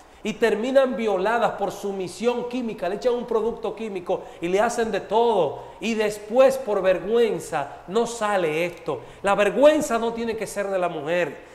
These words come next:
la vergüenza tiene que ser de ese delincuente, la culpa tiene que ser de ese delincuente,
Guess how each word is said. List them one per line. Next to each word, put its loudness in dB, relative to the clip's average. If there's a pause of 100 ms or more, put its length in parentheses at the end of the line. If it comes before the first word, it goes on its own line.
(120)
la -4
vergüenza 0
tiene -4
que -2
ser -4
de -2
ese 0
delincuente, 0
la -4
culpa 2
tiene -6
que -4
ser -6
de -2
ese -6
delincuente, -2